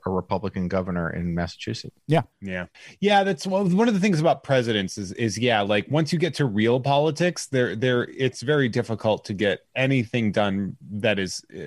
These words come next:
Speaker 3: radical in any direction. Um, and there are people that have been very good people, I'd say, uh, that were in, if, incredibly ineffective presidents. Like, the nicest person that we've ever had as a president was Jimmy Carter, and
Speaker 2: Yeah.
Speaker 3: he sucked.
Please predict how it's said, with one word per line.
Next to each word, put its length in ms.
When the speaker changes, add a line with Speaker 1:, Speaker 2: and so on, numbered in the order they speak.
Speaker 3:
radical 580
in 80
any 180
direction. 580
Um, 480
and 160
there 120
are 80
people 300
that 100
have 80
been 120
very 180
good 320
people, 580
I'd 120
say, 440
uh, 480
that 180
were 220
in, 320
if, 200
incredibly 720
ineffective 480
presidents. 460
Like, 140
the 60
nicest 480
person 460
that 140
we've 160
ever 240
had 220
as 100
a 40
president 520
was 160
Jimmy 240
Carter, 380
and 120
Speaker 2:
Yeah. 100
Speaker 3:
he 60
sucked. 560